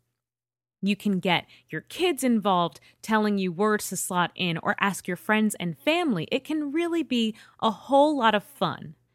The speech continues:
The process of Mad Lib brainstorming is simple enough that you can do it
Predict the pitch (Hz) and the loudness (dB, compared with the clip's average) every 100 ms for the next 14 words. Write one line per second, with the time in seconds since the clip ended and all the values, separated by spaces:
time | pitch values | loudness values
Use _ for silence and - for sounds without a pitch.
0 | _ _ _ _ _ _ _ - 226 - | _ _ _ _ _ _ _ -6 -6 0
1 | 247 269 - 240 196 - - 190 180 - | 4 4 2 2 2 0 -2 0 0 -2
2 | 185 175 180 185 175 143 180 190 220 - | 2 4 4 2 -2 0 0 2 0 -2
3 | 180 160 151 151 - 160 151 - - - | -4 -4 -4 -6 -6 -6 -6 -12 -12 -4
4 | - 269 339 330 196 165 - 165 - 196 | 0 2 0 0 0 0 -2 -4 -2 -2
5 | 196 208 185 175 | 0 0 0 -2